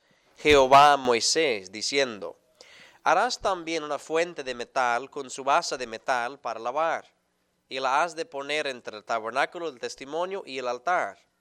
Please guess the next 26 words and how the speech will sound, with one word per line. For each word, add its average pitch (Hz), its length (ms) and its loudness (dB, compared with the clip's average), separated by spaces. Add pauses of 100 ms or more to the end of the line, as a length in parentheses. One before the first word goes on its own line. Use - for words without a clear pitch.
y 131 140 -12
pondrás 127 580 -2
en 113 160 -12
ella 113 240 -4
agua. 117 500 -6 (520)
Y 175 120 -6
de 180 300 -2
ella 135 240 -4
se 151 160 -4
lavarán 143 480 0
Aarón 135 520 -4
y 147 80 -14
sus 127 280 -12
hijos 175 380 -12
sus 139 280 -12
manos 165 500 -4
y 120 40 -16
sus 120 260 -14
pies. - 640 -12 (420)
Cuando 147 360 2
entraren 185 520 0
en 170 160 -6
el 131 140 -10
tabernáculo 147 600 -2
del 147 100 -14
testimonio, 113 720 -12